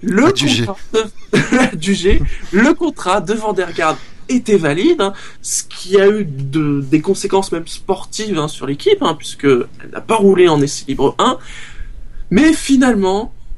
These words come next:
Speaker 1: alors on va pas dire que l'histoire se finit bien, parce que justement l'histoire n'est peut-être pas encore <laughs> terminée, hein. Il y a eu un accord,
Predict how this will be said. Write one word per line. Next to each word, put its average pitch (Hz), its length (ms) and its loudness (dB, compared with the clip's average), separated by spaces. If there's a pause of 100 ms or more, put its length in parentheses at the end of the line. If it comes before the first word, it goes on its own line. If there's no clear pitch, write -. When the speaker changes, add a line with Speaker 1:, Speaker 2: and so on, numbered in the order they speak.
(440)
Speaker 1:
alors 143 120 2
on 165 40 4
va 175 80 4
pas 196 100 4
dire 214 180 2
que - 60 -12
l'histoire 208 320 0
se - 140 -8
finit 196 260 0
bien, 208 180 2
parce - 140 -8
que 147 220 -2
justement 185 440 0
l'histoire 202 540 2
n'est 160 120 0
peut-être - 500 -2
pas 196 80 2
encore 196 280 2
<laughs> - 120 -8
terminée, 190 640 2
hein. 147 220 -8 (1000)
Il 156 80 0
y 196 80 6
a - 20 8
eu 277 100 8
un 226 140 4
accord, 160 680 -2